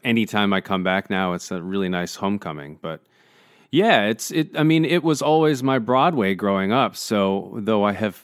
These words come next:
yet to make my actual Broadway debut, hopefully that's still in the cards.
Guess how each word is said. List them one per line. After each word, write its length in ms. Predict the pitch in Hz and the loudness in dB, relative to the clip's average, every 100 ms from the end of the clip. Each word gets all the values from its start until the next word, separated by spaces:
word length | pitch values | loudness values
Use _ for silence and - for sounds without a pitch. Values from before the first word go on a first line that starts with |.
| - | -8
yet 320 | 110 170 - | -2 -2 -2
to 100 | 120 | -2
make 220 | 113 107 | 0 0
my 160 | 98 98 | -2 -4
actual 460 | 131 156 - 95 85 | -6 -8 -6 -6 -6
Broadway 420 | 80 78 80 78 | -4 -6 -6 -8
debut, 480 | 80 78 78 92 127 _ _ _ _ _ | -8 -8 -4 -4 -6 _ _ _ _ _
hopefully 340 | - 98 95 85 | -8 -6 -6 -6
that's 260 | 82 - | -6 -8
still 220 | - 87 | -8 -6
in 60 | 80 | -6
the 60 | 80 | -8
cards. 560 | - 82 98 113 - | -4 -2 -2 -2 -10